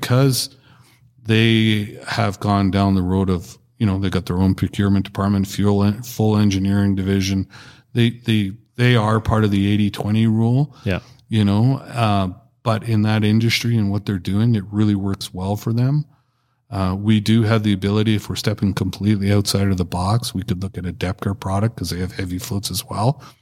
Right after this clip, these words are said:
Speaker 1: and they will customize. But for the most part, Fontaine, i-, it's, it's considered one of the Cadillac of floats out there. And, and unless we get hit with an exchange rate issue,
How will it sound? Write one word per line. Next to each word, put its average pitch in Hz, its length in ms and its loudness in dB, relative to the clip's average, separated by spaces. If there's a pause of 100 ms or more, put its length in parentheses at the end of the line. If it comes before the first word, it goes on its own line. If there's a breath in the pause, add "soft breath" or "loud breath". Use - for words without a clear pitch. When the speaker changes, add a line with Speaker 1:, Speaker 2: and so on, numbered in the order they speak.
(140 loud breath)
Speaker 1:
and 95 180 2
they 92 140 4
will 92 260 2
customize. 110 640 0 (500 loud breath)
But 113 160 -4
for - 160 -4
the 110 60 2
most 135 240 2
part, 107 200 -2
Fontaine, 113 800 2 (600 loud breath)
i-, 113 40 -2
it's, - 600 -4
it's 120 180 -2
considered 120 540 2
one 104 160 2
of 95 80 0
the 90 80 -4
Cadillac 92 580 -6
of 92 80 -12
floats 110 320 -4
out 90 160 -4
there. 87 160 -8
And, 95 160 0
and 101 400 -4 (160)
unless 117 340 2
we 107 100 -2
get 98 120 -4
hit 110 140 -6
with 107 160 -12
an 98 100 -8
exchange 127 520 0
rate 95 200 -2
issue, - 460 0